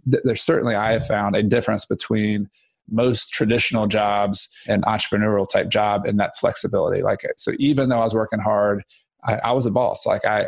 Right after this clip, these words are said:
I kinda set the expectations on how, what my schedule looks like. I was the one who made an appointment with somebody or to meet with them at a certain point to buy their house or to rent the house. So I think that's an appeal of entrepreneurship. But on the other hand, like, the,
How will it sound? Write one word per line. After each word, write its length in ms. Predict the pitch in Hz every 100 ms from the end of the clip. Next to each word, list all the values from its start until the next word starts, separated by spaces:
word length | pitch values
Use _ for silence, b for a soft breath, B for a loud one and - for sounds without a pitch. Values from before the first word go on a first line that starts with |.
| 117
I 80 | 113
kinda 220 | 120 104
set 260 | - 120
the 80 | -
expectations 760 | 107 - 123 - 110 - 110 104
on 120 | 101
how, 140 | 107
what 180 | - 110
my 80 | 104
schedule 360 | - 127 123
looks 220 | 123 120 123
like. 240 | 117 117 - B B B
I 100 | 110
was 140 | 117 113
the 80 | 117
one 180 | 117
who 120 | 110 110
made 160 | 117
an 180 | 107 104 -
appointment 400 | 117 123 110 113
with 100 | 110
somebody 380 | 120 113 113 113
or 220 | 104 101 - -
to 260 | 110 107 -
meet 240 | 123 123
with 100 | 117 -
them 140 | 113
at 60 | 110
a 60 |
certain 260 | - 117 110
point 340 | 117 113 107
to 40 | 104
buy 200 | 107 107
their 100 | 104
house 360 | 107 107 110
or 60 | -
to 100 | -
rent 180 | 104 107
the 80 | 110
house. 380 | 107 107 107 -
So 280 | 107 104 101 B B B B
I 80 | 110
think 220 | 120 113
that's 420 | 120 113 - - -
an 100 | 113
appeal 360 | 101 120 117
of 100 | 127
entrepreneurship. 640 | 120 120 - 139 143 - 160
But 100 | 113
on 80 | 113
the 80 | 127
other 160 | 117
hand, 440 | - 131 143 127 117
like, 180 | 110
the, 120 | 113